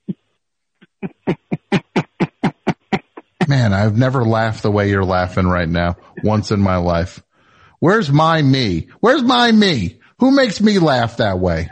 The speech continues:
Used to be Hollywood Handbook, then they kicked me off the show.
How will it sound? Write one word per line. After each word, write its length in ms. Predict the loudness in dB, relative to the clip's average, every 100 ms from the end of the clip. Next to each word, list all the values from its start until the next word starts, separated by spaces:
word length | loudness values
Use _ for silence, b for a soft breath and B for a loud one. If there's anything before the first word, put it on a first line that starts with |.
| -14 _ _ _ _ _ _ _ _ _ _ _ _ _ _ _ _ _ _ _ _ -2
Used 260 | 0 0
to 60 | -2
be 100 | 0
Hollywood 440 | 0 2 0 0 0
Handbook, 420 | 0 0 -2 -2
then 160 | 0
they 80 | 0
kicked 280 | -2 -6 -2
me 100 | 0
off 220 | 0 -2
the 80 | -4
show. 480 | -2 -2 0 -2